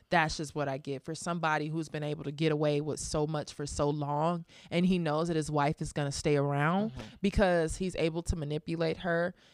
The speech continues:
Speaker 1: and he knows her weak points. I mean, you've been with her for years now, and you guys are familiar with one another.
Speaker 2: That's insane.
Speaker 1: You know, it's very sad. So definitely prayers to the wife, and of course those kids that have to
Speaker 2: Yeah,
Speaker 1: go
Speaker 2: deal with
Speaker 1: through
Speaker 2: that.
Speaker 1: this. You know,
Speaker 2: Yeah.
Speaker 1: it's just awful. It's very, very awful.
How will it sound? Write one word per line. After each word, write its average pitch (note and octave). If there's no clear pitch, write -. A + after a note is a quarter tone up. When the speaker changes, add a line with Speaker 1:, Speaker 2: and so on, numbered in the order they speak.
Speaker 1:
and D#3+
he F3
knows D#3
her E3
weak D#3
points. F#3
I D3+
mean, D#3
you've D3+
been E3
with E3+
her D#3+
for C#3
years D#3+
now, G3
and E3+
you E3+
guys D#3+
are D3
familiar D3+
with G3
one A3
another. B3
Speaker 2:
That's C4
insane. -
Speaker 1:
You -
know, -
it's F3+
very D#3+
sad. D3+
So C#3+
definitely B3+
prayers F#3+
to F#3
the D#3
wife, D#3+
and D3
of -
course G#3
those C#3+
kids F3+
that D3
have D3
to D3
Speaker 2:
Yeah, A2+
Speaker 1:
go F#3
Speaker 2:
deal C#3
with B2+
Speaker 1:
through F#3
Speaker 2:
that. G#3
Speaker 1:
this. D3+
You D#3
know, D#3
Speaker 2:
Yeah. F3
Speaker 1:
it's F3+
just F#3
awful. D3
It's D3+
very, D#3+
very D3
awful. C#3+